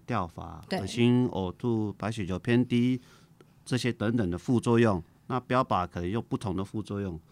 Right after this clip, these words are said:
Speaker 1: 那电疗啊、黏膜破损啊、皮肤这些等等，开刀又是不一样的，所以我会依照不同的模式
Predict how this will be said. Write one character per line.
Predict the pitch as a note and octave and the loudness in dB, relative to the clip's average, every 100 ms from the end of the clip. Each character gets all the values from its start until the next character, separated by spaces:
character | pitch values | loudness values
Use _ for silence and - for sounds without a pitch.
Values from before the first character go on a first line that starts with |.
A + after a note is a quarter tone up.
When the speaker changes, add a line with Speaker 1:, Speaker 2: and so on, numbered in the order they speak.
| - _ _ | -20 _ _
Speaker 1:
那 | A#2+ | -4
电 | A#2+ - D3 G#2+ | -2 2 6 6
疗 | F#2 F2 | 4 2
啊、 | F#2 | 2
黏 | G2+ G#2 | 2 4
膜 | A#2 A2 | 2 2
破 | - C3 G2 | -2 -4 -4
损 | - F2 E2+ | -4 -6 -6
啊、 | F2+ - | -6 -8
皮 | F#2 | -6
肤 | G#2 A2 | -6 -4
这 | A#2+ | -4
些 | |
等 | A2+ G2+ G2+ | -4 -6 -4
等， | F2+ - | -6 -2
开 | B2+ C3 | -2 0
刀 | B2+ | 0
又 | A#2+ | 0
是 | - | -4
不 | A#2 A#2 | -2 0
一 | |
样 | G#2 A2+ | 0 -2
的， | F#2 F2+ - - - _ | -4 -10 -16 -20 -20 _
所 | - D#3+ | 0 4
以 | |
我 | C3 | 4
会 | C#3+ C#3 - - - | 4 2 0 -6 -2
依 | D3+ | -2
照 | C#3+ D#3 C3 | 0 2 2
不 | - C#3 | 0 -4
同 | G#2+ G2 | -2 -2
的 | G2+ | 0
模 | G2+ G2+ A2 | 0 -2 -2
式 | - A#2 | 0 0